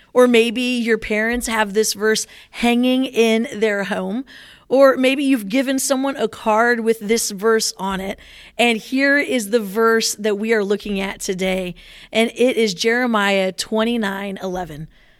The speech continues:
"For I know the plans I have for you, declares the Lord, plans to prosper you and not to harm you, plans to give you hope and a future."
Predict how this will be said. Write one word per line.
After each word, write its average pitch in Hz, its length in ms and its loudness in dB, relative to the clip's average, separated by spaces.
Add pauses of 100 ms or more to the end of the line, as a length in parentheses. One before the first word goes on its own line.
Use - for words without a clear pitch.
(220)
"For - 320 2
I 247 220 2
know 262 440 2
the 269 140 -4
plans 285 400 -4
I 269 120 2
have 269 280 -4
for 247 220 0
you, 185 400 -4
declares 196 400 -2
the 185 100 -6
Lord, 175 320 -8 (460)
plans 285 340 -2
to 277 140 -6
prosper 294 560 -6
you 185 320 -6 (340)
and 233 240 2
not 254 220 2
to 208 160 -2
harm 180 260 -8
you, 156 160 -16 (360)
plans 240 560 -2
to 220 100 -6
give 190 160 -4
you 175 160 -6
hope 247 420 -2 (640)
and 220 140 -2
a 214 40 0
future." 170 600 -8